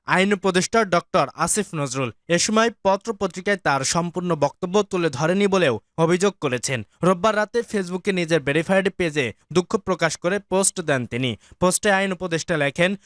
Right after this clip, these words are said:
"গতকাল একটি অনুষ্ঠানে ডক্টরদের সম্পর্কে আমি কিছু কথা বলেছিলাম। প্রথমে রোগী হিসেবে আমরা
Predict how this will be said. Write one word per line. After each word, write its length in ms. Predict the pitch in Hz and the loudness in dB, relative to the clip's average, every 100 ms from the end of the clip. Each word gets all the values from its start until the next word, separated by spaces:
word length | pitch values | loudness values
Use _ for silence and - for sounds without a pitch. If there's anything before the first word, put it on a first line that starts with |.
| - | -4
"গতকাল 400 | 151 170 202 214 | -2 -2 0 0
একটি 320 | 208 190 226 220 - | 0 -2 -2 -2 0
অনুষ্ঠানে 640 | 165 185 - 220 156 107 _ - | 0 2 0 0 0 -4 _ -2
ডক্টরদের 520 | 151 160 202 190 196 | 0 0 0 0 0
সম্পর্কে 540 | 202 190 165 175 175 185 | 0 -2 0 -2 -2 -2
আমি 220 | 151 151 | 0 -2
কিছু 440 | - 151 - 202 - | -4 -4 0 -2 0
কথা 260 | 156 196 | 0 0
বলেছিলাম। 540 | 180 139 131 139 120 110 _ | 0 0 -2 -4 -4 -6 _
প্রথমে 360 | 190 190 214 220 | 0 0 2 2
রোগী 280 | 170 175 208 | 2 0 -2
হিসেবে 520 | 180 185 196 180 156 | -2 0 0 2 0
আমরা 380 | 127 147 147 131 | 0 0 2 0